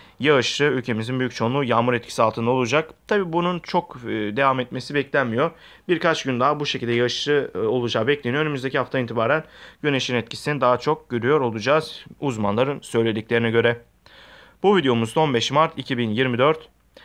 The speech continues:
Cuma günün yirmi dört saatlik Türkiye yayını hava durum programına bakmış olduk. Videomuz bu kadardı. Umarım videomuzu beğenmişsinizdir.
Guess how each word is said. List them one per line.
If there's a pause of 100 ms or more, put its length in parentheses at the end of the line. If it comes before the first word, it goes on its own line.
(180)
Cuma
günün
yirmi
dört
saatlik
Türkiye
yayını
hava
durum
programına
bakmış
olduk. (1000)
Videomuz
bu
kadardı.
Umarım
videomuzu
beğenmişsinizdir.